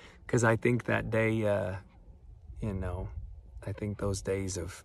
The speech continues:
of tough times are, are gonna hit a lot of people now. And, uh, you know, just,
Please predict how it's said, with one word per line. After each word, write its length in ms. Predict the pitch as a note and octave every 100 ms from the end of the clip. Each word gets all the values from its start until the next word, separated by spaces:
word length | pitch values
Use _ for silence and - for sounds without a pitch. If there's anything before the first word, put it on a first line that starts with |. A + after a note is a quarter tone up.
| -
of 100 | -
tough 200 | - -
times 380 | G#2 A#2 B2+ F#2
are, 100 | D2 - -
are 160 | E2+ E2+
gonna 140 | F#2 F2+
hit 140 | F2+
a 60 | F#2
lot 140 | F#2
of 60 | -
people 280 | G#2 - F2+
now. 220 | F2 - - - - - - - - - - - - -
And, 360 | A2+ G#2 F#2 F2
uh, 180 | F2+ F2+ -
you 100 | F#2+
know, 120 | F#2
just, 300 | F#2+ -